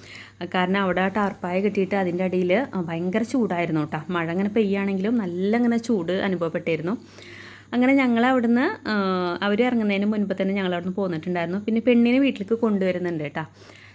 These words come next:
പെണ്ണിനെ കൂട്ടി കൊണ്ടുവന്നിട്ട് വൈകുന്നേരത്ത് അങ്ങോട്ട് തന്നെ കൊണ്ടാക്കി കൊടുക്കുകയും ചെയ്യും. അങ്ങനെ ഞങ്ങൾ അവിടുന്ന് ഇറങ്ങിയതിന് ശേഷം പിന്നെ ഒരു ജ്യൂസും ചായയൊക്കെ കുടിക്കാമെന്ന് വിചാരിച്ചിട്ട് ആറങ്ങോട്ടുകര വഴിയാണ് ട്ടോ പോകുന്നത്.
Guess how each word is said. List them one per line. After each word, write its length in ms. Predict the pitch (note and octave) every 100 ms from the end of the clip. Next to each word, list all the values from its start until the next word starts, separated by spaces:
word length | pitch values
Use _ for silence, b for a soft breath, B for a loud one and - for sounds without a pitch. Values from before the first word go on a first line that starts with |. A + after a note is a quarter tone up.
| B
പെണ്ണിനെ 500 | G#3 G3 G3 A#3 C4+
കൂട്ടി 320 | G#3+ A3+ G#3 G#3+
കൊണ്ടുവന്നിട്ട് 760 | G#3+ G#3+ A3 G#3 F3+ A#3+ G4 B B A3
വൈകുന്നേരത്ത് 560 | G#3 G3 F#3+ F3+ -
അങ്ങോട്ട് 320 | A#3 A3 G3
തന്നെ 100 | F#3+
കൊണ്ടാക്കി 400 | F#3+ G3 F3+ E3
കൊടുക്കുകയും 400 | F3 F3+ - E3+
ചെയ്യും. 500 | E3+ E3+ F#3+ D4+ - - - - B B B B B A#3
അങ്ങനെ 180 | B3+ D#4
ഞങ്ങൾ 260 | D4 C4+
അവിടുന്ന് 260 | C#4+ C#4 C#4+
ഇറങ്ങിയതിന് 380 | B3+ A#3 A3 G#3+
ശേഷം 220 | A3+ A3
പിന്നെ 240 | A3 G3+
ഒരു 240 | G3 G3+ G3
ജ്യൂസും 520 | G3 F3+ E3 F#3+ F#3
ചായയൊക്കെ 420 | F#3+ F3+ F3+ G3
കുടിക്കാമെന്ന് 480 | F#3+ F3+ E3+ F3+ F#3
വിചാരിച്ചിട്ട് 520 | F3+ E3+ - - C4 B B B -
ആറങ്ങോട്ടുകര 560 | A#3+ A#3+ B3 A#3 A#3+ B3
വഴിയാണ് 360 | A#3 F3+ E3
ട്ടോ 60 | F3+ E3+
പോകുന്നത്. 440 | F3 E3+ E3 A#3